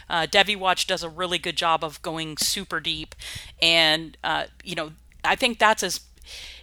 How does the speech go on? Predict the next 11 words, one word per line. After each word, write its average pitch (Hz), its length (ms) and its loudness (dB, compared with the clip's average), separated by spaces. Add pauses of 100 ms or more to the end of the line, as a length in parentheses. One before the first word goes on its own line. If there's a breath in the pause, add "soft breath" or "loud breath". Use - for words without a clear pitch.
(100)
that 202 380 6
kind 254 320 2
of 196 360 0 (2250 loud breath)
takes 285 280 4
away 233 200 0
your 214 220 -2
own 202 160 0
creativity, 170 800 -2
if - 160 -8
you 151 80 -14
will. 143 300 -8